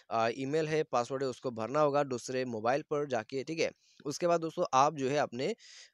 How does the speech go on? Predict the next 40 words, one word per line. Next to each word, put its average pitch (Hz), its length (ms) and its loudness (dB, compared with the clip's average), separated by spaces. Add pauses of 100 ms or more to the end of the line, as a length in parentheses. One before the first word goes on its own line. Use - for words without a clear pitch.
आ, 110 220 2
Netflix 123 520 -2
अकाउंट 131 400 0
को 151 140 0
दूसरे 127 300 -4
मोबाइल 104 320 -2
पर 165 180 -4
स्विच 104 260 -8
कर 95 160 -6
सकते 104 280 -8
हैं। 107 60 -6
लेकिन 185 280 -2
दोस्तों 202 240 -2
यहाँ 165 240 -2
पर 180 180 2 (120)
आपको 151 560 2
जो 123 220 -4
प्रॉब्लम 120 440 0 (140)
आएगा 120 420 0 (300)
वो 156 120 0
दोस्तों 190 440 -2
यदि 147 260 -4 (120)
आप 143 240 4
जो 131 120 -6
है 156 140 0 (120)
यदि 127 240 -4
दूसरे, 139 460 -4
आ, 117 220 0
बहुत 123 260 -2
सारे 139 180 -2
मोबाइल्स 120 400 0
पर 135 160 -4
यदि 113 240 -4 (120)
आपने 127 360 -4
कनेक्ट 117 340 -4
करता 104 260 -4
है, - 140 -8
ठीक 170 140 -2
है, 123 100 -2 (180)
यदि 143 180 -2